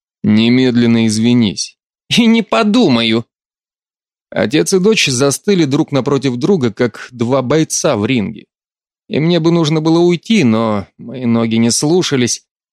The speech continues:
и я стояла, как дура, сжимая и разжимая руки,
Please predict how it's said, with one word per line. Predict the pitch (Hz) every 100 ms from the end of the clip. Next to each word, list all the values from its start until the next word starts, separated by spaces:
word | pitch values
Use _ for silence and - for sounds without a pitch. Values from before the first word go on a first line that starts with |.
| _
и | 196
я | 160 165
стояла, | - - 156 160 202 170 127
как | 139 120 113
дура, | 107 165 185 117
сжимая | 101 113 117 120 156 127
и | 113
разжимая | 113 110 107 131 135 117
руки, | 147 147 120